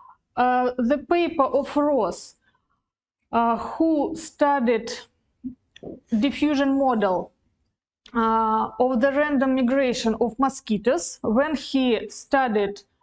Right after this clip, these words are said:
uh, the law of spread of malaria. Uh, actually, he was, uh, really in the place where malaria is, uh, real disaster, and he studied it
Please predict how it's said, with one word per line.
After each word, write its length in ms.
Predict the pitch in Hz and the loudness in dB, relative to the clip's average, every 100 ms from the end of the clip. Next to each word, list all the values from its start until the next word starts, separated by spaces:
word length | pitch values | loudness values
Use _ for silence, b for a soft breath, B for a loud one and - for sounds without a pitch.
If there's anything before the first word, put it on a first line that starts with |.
| _ | _
uh, 340 | 214 208 208 208 | 0 2 0 0
the 140 | 254 | 0
law 380 | 277 285 240 226 | 2 2 2 -2
of 80 | 226 | -4
spread 440 | - - 269 226 | -6 0 2 2
of 120 | 208 - | -2 0
malaria. 640 | 247 247 220 202 202 285 381 _ B B B B - | 0 2 0 2 2 0 -4 _ B B B B 0
Uh, 40 | 233 233 | 2 2
actually, 540 | 247 269 - 330 311 269 | 0 -2 -2 0 2 0
he 340 | 320 285 285 | -2 0 0
was, 500 | 240 294 277 226 247 247 | 2 0 0 -2 -2 0
uh, 340 | 240 247 240 240 _ _ | 2 2 0 -4 _ _
really 680 | 247 294 294 247 214 196 - _ | 0 2 2 2 2 0 -4 _
in 220 | 220 233 226 | 0 2 2
the 180 | 240 233 | 2 0
place 560 | 226 269 247 190 - - | 0 2 2 0 -6 -8
where 500 | 214 214 233 226 214 214 | -2 2 2 2 0 2
malaria 800 | 226 233 247 254 262 233 202 - - | 2 2 0 2 2 2 0 -2 -2
is, 360 | 220 185 - b b b _ | -2 -2 -10 b b b _
uh, 300 | 208 202 196 190 B B _ | 2 2 0 -4 B B _
real 320 | 233 226 254 226 | 0 2 2 2
disaster, 800 | 214 233 294 359 - - 190 - _ | 2 2 2 0 -2 0 0 -4 _
and 200 | 233 233 | -2 -2
he 200 | - 269 | -2 -2
studied 600 | 254 - 294 302 277 226 - | -4 -2 0 2 0 -2 -2
it 240 | 240 262 | -4 -4